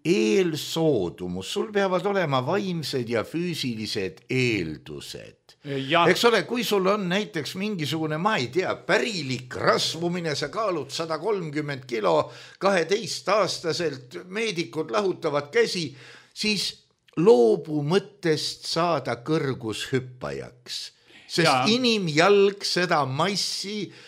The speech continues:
Speaker 1: üle kahe ja poole meetri kõrgusele tõugata ei jõua. Aga meie tänased poliitikud, ma vaatasin, kuulasin, no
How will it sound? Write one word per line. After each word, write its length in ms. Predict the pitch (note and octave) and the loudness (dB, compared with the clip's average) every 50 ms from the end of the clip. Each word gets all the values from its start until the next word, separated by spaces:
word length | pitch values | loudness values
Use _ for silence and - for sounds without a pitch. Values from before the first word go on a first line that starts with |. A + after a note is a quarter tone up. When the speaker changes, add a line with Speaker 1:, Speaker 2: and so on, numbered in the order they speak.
| - - - | -20 -16 -4
Speaker 1:
üle 260 | - D#3 E3+ E3+ D#3 | 0 2 4 4 4
kahe 320 | D#3 F#3+ F#3+ F#3+ F#3+ F3 D#3 D3 | 4 4 2 2 4 4 4 4
ja 120 | D3 D3 | 4 2
poole 360 | D3 D#3 F#3 G3+ F#3+ F3+ E3+ E3 | 2 0 0 2 2 2 2 2
meetri 480 | E3 F#3 F#3 E3 - - D#3 D3 D3+ | 0 -2 -4 -4 -4 -6 -6 -6 -6
kõrgusele 720 | C3+ D3+ F#3+ G3+ F3+ E3 D3+ D#3 D3 B2+ E3+ E3 D#3 D#3 D3+ D#3 D3+ - - - _ | -4 -4 -4 -4 -4 -4 -6 -6 -6 -4 -4 0 2 2 2 2 0 -4 -12 -8 _
tõugata 720 | - F#3+ F#3+ F3 E3 E3 D3+ - - - D#3+ D3+ D3+ - - | 2 2 4 4 2 0 -2 -2 -4 -4 -2 -2 -2 -4 -4
ei 500 | - D3+ F3+ F#3+ F#3+ F#3 F#3 F3+ F3+ - _ | 2 4 4 4 4 2 -4 -8 -10 -12 _
jõua. 460 | - B2+ E3 F3 D3+ A2 F2+ D#2 - - - - - - - | -4 0 2 2 2 2 0 -2 -4 -8 -14 -16 -16 -6 -4
Aga 200 | C3 D#3 F3 F#3+ | 0 0 2 2
meie 300 | G3 A3+ A#3 A3 G3 F#3 | 2 2 2 2 2 0
tänased 640 | F#3 G3+ A3 A3 G#3+ G3+ E3 C3 - D#3+ - - - | 0 -2 -2 -2 0 -2 -2 -4 -4 -8 -8 -6 -6
poliitikud, 640 | F3+ G3 G3 G3 F3+ F#3+ - F3 - - F#3+ G2 C#3+ | -6 -4 -4 -6 -10 -10 -12 -14 -10 -8 -8 -8 -6
ma 160 | F#3 G3 G3 G3 - - _ _ _ _ _ _ _ _ _ _ _ _ _ _ _ - - - A#2 | -4 -4 -4 -6 -8 -14 _ _ _ _ _ _ _ _ _ _ _ _ _ _ _ -16 -14 -6 0
vaatasin, 720 | C#3+ F3 F#3+ F#3 F#3 F#3 F3 D#3+ C3 E3 E3+ E3 D#3+ C#3+ B2+ B2+ | 2 2 2 2 0 -2 -4 -2 -2 -2 -2 -4 -4 -8 -10 -8
kuulasin, 840 | C3 D3+ F3 F#3+ F#3 E3+ E3 D#3+ D3+ D#3 - D#3+ D#3 C#3+ C#3 C3 A#2 - - - - - - - - - - - - - - _ _ | -4 -2 0 0 2 6 6 6 6 6 2 0 0 0 0 -2 -4 -6 -10 -16 -20 -20 -20 -20 -20 -20 -20 -20 -20 -20 -20 _ _
no 160 | - E3+ G3+ | 2 4 4